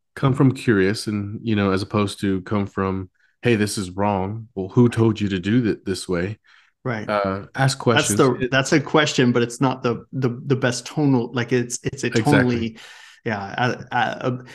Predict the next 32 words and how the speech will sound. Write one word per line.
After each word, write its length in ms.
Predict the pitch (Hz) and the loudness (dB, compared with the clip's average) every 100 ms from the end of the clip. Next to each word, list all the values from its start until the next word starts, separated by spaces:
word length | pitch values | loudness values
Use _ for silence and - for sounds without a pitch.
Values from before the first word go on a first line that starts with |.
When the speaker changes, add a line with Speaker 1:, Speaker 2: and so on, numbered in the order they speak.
| - | -2
Speaker 2:
you 80 | 139 | 2
know, 60 | |
there's 160 | 123 127 | 4 4
a 60 | 131 | 6
more 180 | 131 | 4
beautiful 420 | 120 123 117 - 107 | 4 2 2 -2 -6
question 500 | 110 107 - - 123 | -6 -6 -8 -10 -10
there. 260 | - - _ - | -10 -12 _ -2
Speaker 1:
Right. 220 | 123 113 | 2 4
Speaker 2:
Um, 60 | 101 | 4
Speaker 1:
So 120 | - | 2
that's, 340 | 120 139 139 - 135 | 4 2 0 -8 -2
that's 260 | 127 143 | 0 0
coming 320 | - 165 143 135 | 0 2 4 2
from, 440 | 131 120 113 - _ _ _ - 113 | 0 0 -2 -6 _ _ _ -20 -16
from 320 | - 113 107 | -4 -2 0
that 280 | 113 110 - _ _ _ | -2 -2 -6 _ _ _
perspective. 500 | 104 - 104 - 131 | -8 -4 -4 0 6
And 80 | 180 | 8
then 80 | |
the 100 | 160 | 8
other 120 | 180 254 | 6 6
one 180 | 175 | 6
is 280 | 127 98 - _ _ _ _ _ _ | 6 2 -6 _ _ _ _ _ _
being 200 | - 127 | 2 4
on 120 | 139 127 | 6 4
the 80 | |
receiving 580 | 107 101 - 143 147 113 | 2 0 -2 0 2 0
end 320 | 101 95 95 - _ _ _ _ _ _ - | -2 -4 -8 -14 _ _ _ _ _ _ -2
of 280 | 107 104 | 0 0
the 140 | 104 98 | 0 -2
feedback. 640 | - 95 - 73 - - | -2 -4 -6 -10 -14 -20